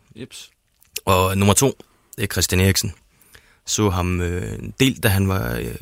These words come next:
Speaker 2: ja, både U femten og U sytten-spiller i O B. Og han var, altså, han var outstanding. Ham og Rasmus Falk,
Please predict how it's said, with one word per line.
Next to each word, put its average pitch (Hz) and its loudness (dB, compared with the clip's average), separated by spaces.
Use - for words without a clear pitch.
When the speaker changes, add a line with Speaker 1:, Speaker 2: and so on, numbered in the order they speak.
Speaker 2:
ja, - -8
både 101 0
U 92 0
femten 95 -4
og 95 -2
U 90 -2
sytten-spiller - -6
i 95 0
O 95 -2
B. 95 -6
Og - -18
han 107 -4
var, 92 -4
altså, - -4
han 104 2
var 101 4
outstanding. 95 2
Ham 95 2
og 90 0
Rasmus - -2
Falk, 107 2